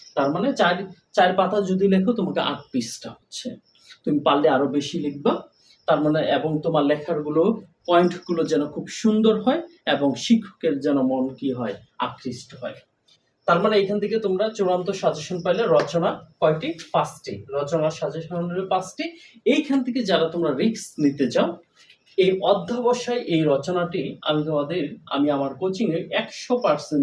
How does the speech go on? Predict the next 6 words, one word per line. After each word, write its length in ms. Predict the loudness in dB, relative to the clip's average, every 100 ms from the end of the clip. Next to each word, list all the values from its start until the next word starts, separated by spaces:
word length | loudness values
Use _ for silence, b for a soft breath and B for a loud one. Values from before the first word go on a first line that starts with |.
| 0
দিয়ে 140 | -2 -4
দিচ্ছি। 300 | -10 -14 -20 _ _ _ _ _ _ _
ইনশাল্লাহ 680 | 0 0 0 -2 0 2 0 0 -12 _ _ _ _
এই 200 | 0 2 0 -6 -14 _ _ _ _ _ _
অধ্যবসায় 640 | 2 4 2 0 -2 -4 0
রচনাটি 460 | -2 -2 -8 -6